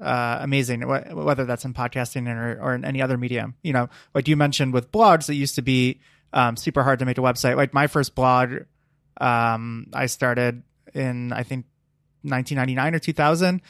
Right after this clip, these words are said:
and I basically wrote my own, like, blogging script in this, like, now defunct, <laughs> like, programming language, uh, because,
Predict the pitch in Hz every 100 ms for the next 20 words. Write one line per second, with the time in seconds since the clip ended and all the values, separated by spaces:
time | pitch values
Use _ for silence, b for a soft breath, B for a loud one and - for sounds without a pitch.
0 | b b 127 131 143 - 139 123 139 147
1 | 135 135 131 131 131 131 131 _ _ _
2 | _ _ _ - 123 117 120 123 123 117
3 | 120 - 131 131 - - 226 131 123 131
4 | 123 123 120 120 - 127 123 123 - 180
5 | 151 143 - 202 202 160 147 143 143 131
6 | - B B B 143 139 147 - 165